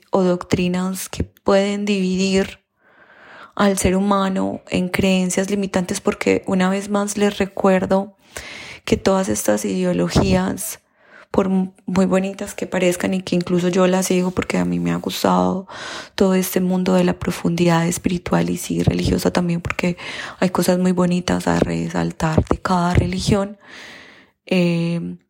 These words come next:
es el hecho de que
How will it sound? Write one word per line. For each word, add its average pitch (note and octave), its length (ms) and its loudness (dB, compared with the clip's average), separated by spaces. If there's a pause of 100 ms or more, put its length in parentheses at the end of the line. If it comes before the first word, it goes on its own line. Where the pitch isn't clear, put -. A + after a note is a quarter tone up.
(1300)
es F#3+ 200 4
el G3 160 4
hecho G3 680 0
de F3 260 0
que - 680 -2